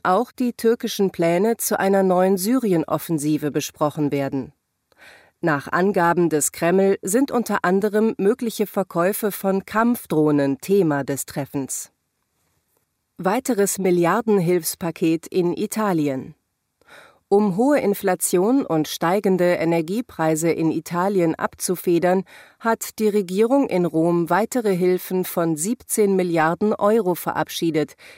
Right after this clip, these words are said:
wie Regierungschef Mario Draghi verkündete. Damit sollen die Benzin- und Dieselpreise an der Zapfsäule weiter gedrückt werden.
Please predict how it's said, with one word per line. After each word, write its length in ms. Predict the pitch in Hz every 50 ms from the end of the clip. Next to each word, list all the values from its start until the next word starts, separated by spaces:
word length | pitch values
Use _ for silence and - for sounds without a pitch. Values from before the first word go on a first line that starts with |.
| - _ _
wie 220 | 170 175 170 156 156
Regierungschef 960 | - 160 156 139 - 185 190 180 170 165 156 - - - 156 156 - - -
Mario 420 | 165 160 160 156 160 156 156 151
Draghi 460 | 151 - 160 175 185 165 165 156 147
verkündete. 800 | - - 156 147 - - 156 147 135 135 135 - - 143 123 - - _ _ _ _ _ _ _ _ _ - - - - _ _
Damit 380 | - 175 175 180 214 247 240 -
sollen 260 | 196 196 190 196 196
die 100 | 185 190
Benzin- 560 | 165 190 180 175 165 - - 208 208 214 214
und 280 | - 196 185 185 170 -
Dieselpreise 800 | 220 240 214 196 190 175 - - 165 160 165 170 160 175 175 165
an 160 | - 185 185
der 160 | 185 196 190
Zapfsäule 760 | - - 208 185 170 - - - 180 165 165 165 175 175 170 165
weiter 340 | 165 165 160 - 185 185
gedrückt 460 | 165 196 185 - 190 220 214 - - -
werden. 460 | 156 147 139 139 143 135 131 160